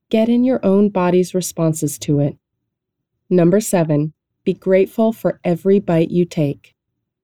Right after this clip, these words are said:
It's not a huge step from mindfully experiencing your food to being grateful for it in the moment.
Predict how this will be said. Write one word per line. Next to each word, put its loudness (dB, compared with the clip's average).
It's -2
not 2
a 2
huge 0
step 0
from 0
mindfully 0
experiencing 0
your 2
food -2
to -4
being 4
grateful 0
for 0
it 2
in 2
the 2
moment. 0